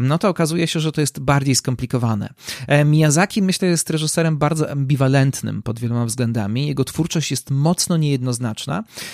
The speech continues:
i będę troszkę forsował tezę w tym odcinku, że Miyazaki, podobnie jak na przykład, e, Fellini czy Bergman, e, e, tworzy w zasadzie kino oparte na kilku prywatnych obsesjach. Obsesjach, które gdzieś zrodziły się u niego już we wczesnym dzieciństwie.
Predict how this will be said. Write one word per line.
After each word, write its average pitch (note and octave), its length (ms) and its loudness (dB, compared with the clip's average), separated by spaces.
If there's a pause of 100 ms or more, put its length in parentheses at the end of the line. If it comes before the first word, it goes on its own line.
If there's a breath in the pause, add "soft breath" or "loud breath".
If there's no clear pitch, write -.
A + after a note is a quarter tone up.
(120)
i D3+ 100 2
będę A3 280 4
troszkę G3 440 0
forsował D#3 500 2
tezę A#2 300 0
w - 60 -10
tym A#2+ 140 -4
odcinku, A2+ 540 -2
że C#3+ 140 0
Miyazaki, C#3+ 640 0 (280 loud breath)
podobnie C3+ 380 4
jak B2+ 140 0
na B2+ 60 0
przykład, - 460 -4
e, A#2+ 260 2
Fellini C3+ 600 4
czy - 140 -4
Bergman, B2 640 0 (420 loud breath)
e, C#3+ 40 2 (220)
e, C#3+ 240 -10
tworzy G3 460 2
w C#3+ 100 -4
zasadzie E3+ 500 0
kino D#3+ 560 -2 (340 loud breath)
oparte D3 720 2
na C3 240 0
kilku C3+ 400 -6
prywatnych C3 720 -2
obsesjach. - 600 -2
Obsesjach, E3+ 480 0
które D3 280 -2
gdzieś C#3+ 220 -2
zrodziły C#3+ 380 0
się C#3+ 200 0
u C3+ 80 -4
niego C#3+ 220 0
już C3 180 -2
we C3+ 100 -6
wczesnym C#3+ 420 -2
dzieciństwie. A#2+ 640 -6